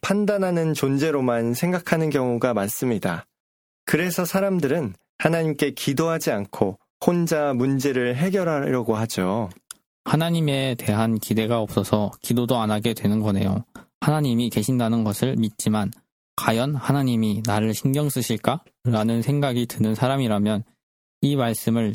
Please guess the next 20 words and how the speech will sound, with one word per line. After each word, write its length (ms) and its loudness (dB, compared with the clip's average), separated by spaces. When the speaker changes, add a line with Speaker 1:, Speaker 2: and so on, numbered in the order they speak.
Speaker 2:
잘 260 0
기억해야 520 0
하겠어요. 520 0
Speaker 1:
우리는 420 0
기도한 500 0
대로 540 0
원하는 420 2
결과가 600 0
이루어지는 680 0
것을 520 -2
좋은 420 0
기도라고 720 0
착각하곤 760 -2
합니다. 480 -2
하지만 540 0
기도의 460 0
결과보다 800 0
하나님께 640 0
말을 440 0
걸고 460 0